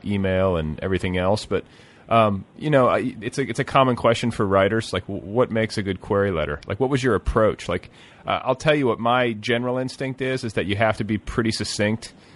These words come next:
um, because people are busy. You know, you obviously don't wanna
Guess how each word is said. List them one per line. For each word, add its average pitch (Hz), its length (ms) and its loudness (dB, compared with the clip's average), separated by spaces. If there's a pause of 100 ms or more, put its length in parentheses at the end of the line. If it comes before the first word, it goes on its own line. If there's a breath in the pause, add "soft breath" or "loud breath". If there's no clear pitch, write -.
(280 loud breath)
um, 98 380 4 (400)
because 110 360 2
people 101 300 -2
are 95 60 2
busy. 95 460 -2
You 110 80 -2
know, 101 80 2
you 95 180 0
obviously 101 300 2
don't 95 160 4
wanna 92 240 -2